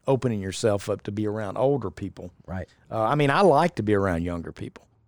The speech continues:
Speaker 1: I mean,
Speaker 2: That's
Speaker 1: I, I
Speaker 2: not
Speaker 1: really do.
Speaker 2: every person your age, and I'm
Speaker 1: Yeah.
Speaker 2: very thankful for that. <laughs>
Speaker 1: Uh, I mean, you know, 'cause I continue to work with the students,
Speaker 2: Yeah.
Speaker 1: and I did up until last year. And, and, you know, I used to, the joke was,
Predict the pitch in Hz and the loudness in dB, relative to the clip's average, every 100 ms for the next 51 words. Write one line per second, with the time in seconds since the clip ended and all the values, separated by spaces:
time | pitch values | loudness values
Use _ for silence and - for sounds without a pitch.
0 | _ _ - 113 113 120 120 131 139 135 | _ _ -2 2 4 4 2 4 6 6
1 | 113 110 147 92 - 170 170 180 175 165 | 4 6 4 4 2 0 0 -2 -2 0
2 | 175 165 147 90 90 101 139 123 123 135 | -2 0 -2 -4 -4 4 4 6 4 4
3 | 151 123 87 - - - - 123 117 110 | 2 0 -4 -6 -4 -2 2 4 6 4
4 | 127 143 139 131 131 127 - 117 127 131 | 4 4 6 4 4 2 2 0 2 0
5 | 120 156 143 123 120 131 127 117 - 101 | 2 0 2 0 2 2 0 -6 -6 -8
6 | - 160 190 113 98 120 131 117 113 117 | 0 2 4 2 2 4 4 2 4 4
7 | 110 113 107 110 101 120 127 - - 104 | 4 0 -4 -4 -2 0 0 -4 -6 -6
8 | 123 117 101 110 107 104 120 107 107 127 | -6 -8 -6 -4 -2 0 2 2 2 2
9 | 127 - 107 95 117 104 127 135 123 113 | 0 0 -2 -2 -4 2 2 2 2 2
10 | 107 - | 2 -2